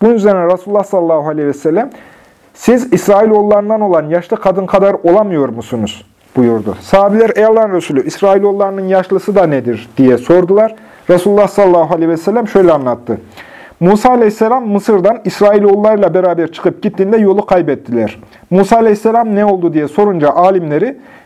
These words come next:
"Yusuf vefat edeceği zaman bizden Allah'ın huzurunda söz almıştı. Kendisinin cesedini de beraber almadan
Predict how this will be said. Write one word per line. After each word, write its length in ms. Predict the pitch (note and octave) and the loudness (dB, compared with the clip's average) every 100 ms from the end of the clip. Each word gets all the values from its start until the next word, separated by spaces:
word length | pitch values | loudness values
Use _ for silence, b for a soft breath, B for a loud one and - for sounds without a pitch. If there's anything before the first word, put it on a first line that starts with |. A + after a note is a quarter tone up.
| B | B
"Yusuf 400 | E3+ E3 C#4 C#4 | -2 2 0 2
vefat 320 | G3 G#3 G#3 | 2 4 2
edeceği 380 | G3 G3+ G3+ A#3+ | 2 0 0 0
zaman 380 | G3+ E3+ C#3+ C#3+ | 2 0 -2 -4
bizden 340 | F#3 F#3 A#3 G#3+ | 0 0 0 2
Allah'ın 340 | F3 G3 G#3 | 4 4 2
huzurunda 480 | F#3 F3+ F3+ F#3+ A3 | -2 0 0 0 -2
söz 300 | - G3 F3 | 0 0 2
almıştı. 580 | D#3 C3+ B2 - A#2 G#2+ - _ _ _ _ _ b b b | 0 0 -4 -8 -8 -8 -12 _ _ _ _ _ b b b
Kendisinin 540 | - F3+ F3+ G3 F#3 D#3 | 0 0 0 -2 -2 0
cesedini 500 | E3+ F#3+ F3+ G3+ F3 | 0 2 0 0 0
de 140 | C#3 | 2
beraber 360 | F#3 F3+ D#3+ F3+ | 2 2 2 0
almadan 440 | G3 E3 E3+ | -2 -2 -4